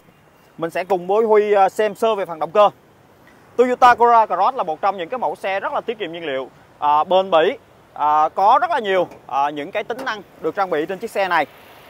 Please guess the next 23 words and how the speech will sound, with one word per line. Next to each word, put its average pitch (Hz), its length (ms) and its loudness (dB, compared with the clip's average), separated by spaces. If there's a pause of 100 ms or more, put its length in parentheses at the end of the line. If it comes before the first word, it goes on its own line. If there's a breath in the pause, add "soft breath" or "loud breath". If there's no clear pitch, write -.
À, 151 160 2
như 190 160 0
hệ 156 180 2
thống 202 160 0
động 180 160 -2
cơ 190 200 6
thì 170 60 -2
là 151 140 0
Dual 190 360 4
V 196 160 -4
V - 20 -4 (100)
T - 20 -10
I, 220 300 0 (220)
rồi, 147 320 0
à, 151 140 2
có 233 400 2 (140)
bố 226 220 4
trí 247 220 2
cái, 254 240 0
à, 208 200 2
hệ 151 140 0
thống 202 240 -6
Assist. 208 320 -4